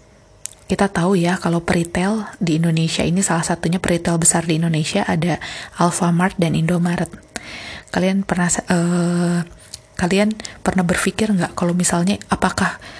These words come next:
eh, secara murni Alfamart dan Indomaret memproduksi berbagai jenis, eh, apa, produk gitu ya? Berarti itu hebat banget gitu ya. Nah, ternyata mereka ini melakukan strategi private brand. Private brand ini adalah strategi di mana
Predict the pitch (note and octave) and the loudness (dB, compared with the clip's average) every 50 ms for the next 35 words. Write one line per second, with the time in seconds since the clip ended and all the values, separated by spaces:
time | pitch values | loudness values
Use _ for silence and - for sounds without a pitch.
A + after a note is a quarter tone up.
0 | - - - _ - - F#3 F3 E3 - - - - G3+ F#3+ F3+ F#3+ F#3 F3+ F3+ | -18 -18 -20 _ -2 0 2 2 4 2 2 2 2 2 2 2 2 2 2 2
1 | F3+ F3+ F3 F3+ F#3 F#3+ - F#3+ F3+ F3 - F#3 F3 F3 F#3 - - - F#3 E3 | 2 2 2 2 0 2 2 0 0 2 2 2 2 2 0 0 0 0 0 2
2 | E3 F3+ F3 F3+ F3 F3 F3+ F3+ F3+ F3+ - F#3+ F3+ F3+ - - F3+ F3 F3 F3 | 2 2 2 2 2 2 2 2 2 2 2 2 2 2 2 2 2 2 0 0
3 | - - G3 F3 F3+ F3+ E3+ E3 F3 F3 E3 F3 F3 F3 E3 E3+ - E3+ E3 E3+ | 0 0 2 2 2 2 2 2 2 2 2 2 2 2 2 0 0 0 2 2
4 | F3 - - - - - - - - - - - - - - - - - F3+ E3+ | 2 2 0 0 -4 -6 -10 -12 -12 -12 -12 -12 -12 -14 -16 -14 -6 -2 0 0
5 | E3+ E3+ E3+ E3+ E3 - - - A#3+ B3+ - - - - E3+ E3 D#3+ D3 F3 F3+ | 2 2 2 0 0 -2 -2 -2 -4 -4 -4 -4 -4 -2 -2 0 0 2 0 0
6 | - - - - D#3 - D#3 D#3+ D#3+ F3+ F3+ - - - - - - - - - | 0 -4 -8 -8 -4 -2 0 0 0 0 -2 -4 -8 -16 -20 -20 -20 -20 -20 -20
7 | - - - - - - - - F#3 - - F#3+ - G#3+ G3 F#3+ F3 E3+ E3 E3+ | -20 -20 -18 -16 -16 -16 -6 -6 -2 0 0 2 2 4 4 4 4 2 2 2
8 | F3+ E3 E3+ E3 F3 F3+ - - - - - D#3+ D#3 E3 F3+ F3 - - - - | 2 2 4 4 2 0 0 -4 -6 -4 -2 0 0 0 0 -2 -4 -8 -14 -18
9 | - - - - E3 E3 - - - E3 E3 E3 G#3 G#3+ G#3 F3+ E3 E3 - F3 | -18 -12 -6 -2 -2 -2 -2 -2 -2 -2 -2 0 0 0 2 0 0 -2 -2 -4
10 | F3 - E3 E3 F3+ G3+ G#3 F3+ E3 E3 - - - - F#3 F#3+ - - - - | -4 -2 -2 0 0 0 0 0 0 -2 -4 -4 -4 -2 0 0 0 0 0 -2
11 | E3 - E3 D#3+ F3+ F#3+ - - E3+ E3+ E3 - E3 - - F3 - E3 E3 D#3+ | -2 -2 -2 -2 -4 -4 -4 -4 -2 -2 -2 -2 -4 -4 -2 0 0 2 2 0
12 | D#3+ D#3 E3 D#3 - - - - - - - - - E3 E3+ E3+ - F3 E3 - | 0 -2 -4 -4 -6 -10 -12 -12 -12 -12 -8 -4 0 0 0 0 0 -2 -2 -2
13 | F3+ F3 F3 E3 E3+ E3 D#3+ D#3 D#3 E3+ G3+ A#3 A#3 - F3+ E3 E3 D#3+ F3 F#3 | 0 0 2 2 2 2 0 2 2 2 2 2 2 0 -2 -4 -2 -2 -2 0
14 | G3 - - F3+ E3+ - - D#3 D3 - G#3 F#3+ G3 E3+ D#3 D3+ D3+ D#3+ F3+ G#3+ | 0 0 0 -2 -2 -2 -2 -4 -2 -2 0 0 0 0 0 0 0 2 0 0